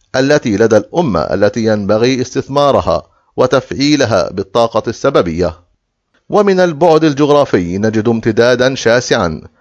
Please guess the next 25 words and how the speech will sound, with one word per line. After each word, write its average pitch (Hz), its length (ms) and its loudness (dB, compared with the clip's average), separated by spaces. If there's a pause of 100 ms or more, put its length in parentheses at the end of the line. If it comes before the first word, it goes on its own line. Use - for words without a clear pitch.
(200)
من 160 180 -4
إندونيسيا 147 680 0
شرقا 147 420 0
إلى 143 300 0
المغرب 120 540 0
غربا، 92 520 -2 (380)
فهذا 175 360 0
الامتداد 151 600 0
يجعل 135 520 0
من 147 240 -2
المستحيل 92 760 -4 (280)
على 151 220 -2
أي 160 200 0
قوة 151 540 0
في - 100 -4
العالم 92 520 0
مهما 101 340 -2
بلغت 117 560 0 (140)
أن 143 220 -4
توقف 143 440 0
أو 156 380 2
تفشل 147 560 0
فكرة 147 680 -2
آن 135 240 0
أوانها 135 720 2